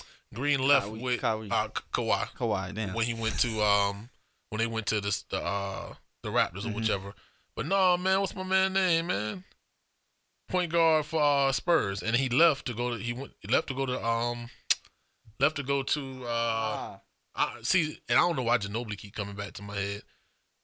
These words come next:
Speaker 1: Um, dang,
Speaker 2: He's,
Speaker 1: what's
Speaker 2: he's
Speaker 1: my
Speaker 2: French,
Speaker 1: man?
Speaker 2: right?
Speaker 1: Parker.
Speaker 2: Tony
Speaker 1: There we go.
Speaker 2: Parker.
Speaker 1: Pa-,
Speaker 2: Tony
Speaker 1: Tony
Speaker 2: Parker.
Speaker 1: Parker. French. There you go.
Speaker 2: French
Speaker 1: Tony, when
Speaker 2: man.
Speaker 1: you said French, that's when I came to.
Speaker 2: Yeah.
Speaker 1: So, like, Tony Parker had a little bit of flash.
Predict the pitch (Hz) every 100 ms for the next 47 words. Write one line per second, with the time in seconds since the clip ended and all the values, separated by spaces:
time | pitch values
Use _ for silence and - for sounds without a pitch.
0 | - 101 98 98 98 98 - _ _ _
1 | _ - - 131 127 131 147 117 120 156
2 | 123 143 160 - _ 208 185 - - _
3 | _ _ - - 147 120 120 107 101 143
4 | 139 151 107 98 - - - 131 123 107
5 | 113 - - - 156 160 147 190 160 143
6 | 170 131 120 120 113 131 107 139 135 131
7 | 113 - - - - 117 190 208 185 160
8 | 131 120 107 101 104 - 90 90